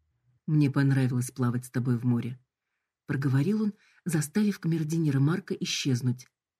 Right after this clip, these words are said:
«Понравилось тебя догонять. Кстати, плаваешь ты превосходно».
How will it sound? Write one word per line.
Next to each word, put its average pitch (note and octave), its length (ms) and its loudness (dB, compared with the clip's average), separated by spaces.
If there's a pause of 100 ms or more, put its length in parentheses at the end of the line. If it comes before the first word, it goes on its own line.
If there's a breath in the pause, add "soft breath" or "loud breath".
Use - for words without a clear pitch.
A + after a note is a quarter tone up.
(600)
«Понравилось C#3 560 2
тебя C3+ 240 0
догонять. B2 560 0 (720)
Кстати, - 320 -2
плаваешь D3 420 2
ты - 120 -4
превосходно». C3+ 760 -2